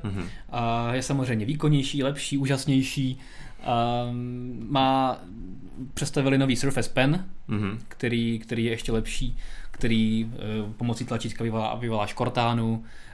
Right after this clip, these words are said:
Speaker 2: a krásně to funguje právě s novým prohlížečem Microsoft Edge, že si uděláš výstřižky, hnedka
Speaker 1: Jasně.
Speaker 2: to dáš do OneNoteu, popíšeš si něco.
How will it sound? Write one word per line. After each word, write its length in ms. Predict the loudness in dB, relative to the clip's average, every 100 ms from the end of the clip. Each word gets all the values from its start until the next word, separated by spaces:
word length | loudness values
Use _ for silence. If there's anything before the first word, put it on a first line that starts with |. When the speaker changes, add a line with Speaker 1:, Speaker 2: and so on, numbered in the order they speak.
| -6
Speaker 2:
a 500 | 0 4 4 2 -2 -6 -8 -8 -10 0
krásně 300 | 2 2 0
to 80 | -2
funguje 340 | -2 2 2
právě 340 | 2 0 0
s 280 | -2 -6 -6 -2
novým 200 | 0 0
prohlížečem 420 | -2 -2 -2 0
Microsoft 320 | 0 -2 -2
Edge, 160 | -2 -2
že 60 | -2
si 100 | -2
uděláš 220 | 0 0
výstřižky, 500 | -2 -4 -6 -4 -2
hnedka 140 | 4 4
Speaker 1:
Jasně. 160 | 6
Speaker 2:
to 80 | 2
dáš 160 | 2 0
do 80 |
OneNoteu, 360 | 0 2 0 -2
popíšeš 380 | -4 -4 -4 -4
si 100 | -2
něco. 320 | -2 -2